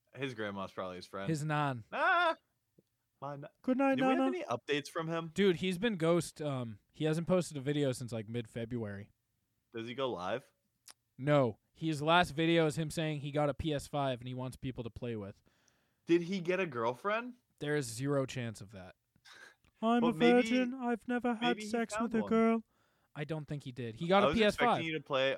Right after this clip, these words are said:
Speaker 1: "Are you dumb or are you fucking stupid?
Speaker 2: That's on the desktop,
Speaker 1: You must
Speaker 2: bro.
Speaker 1: be fucking
Speaker 2: I don't ha-,
Speaker 1: stupid."
Speaker 2: I don't have my fucking on my soundboard <laughs> right now.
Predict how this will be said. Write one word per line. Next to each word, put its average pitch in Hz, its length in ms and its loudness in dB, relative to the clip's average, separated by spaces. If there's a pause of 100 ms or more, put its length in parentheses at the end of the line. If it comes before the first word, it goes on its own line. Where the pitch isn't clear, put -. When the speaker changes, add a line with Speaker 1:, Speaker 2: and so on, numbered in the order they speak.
Speaker 1:
"Are 165 80 0
you 196 220 -4
dumb 196 420 0 (140)
or 165 140 -4
are - 20 -4
you 180 160 -6
fucking 170 400 -6
stupid? - 180 -2
Speaker 2:
That's 165 140 4
on 190 160 6
the 180 80 4
desktop, 165 500 2
Speaker 1:
You 165 80 -2
must 147 100 0
Speaker 2:
bro. 160 200 6
Speaker 1:
be 165 100 -6
fucking 180 280 -6 (220)
Speaker 2:
I 160 100 2
don't 185 160 6
ha-, - 20 2
Speaker 1:
stupid." 185 160 6
Speaker 2:
I - 20 6
don't 196 220 6
have 202 200 4
my 196 140 2
fucking 185 540 -2 (1200)
on 196 140 4
my 180 80 0
soundboard 175 540 0 (100)
<laughs> - 140 -20
right - 80 -10 (100)
now. - 260 -12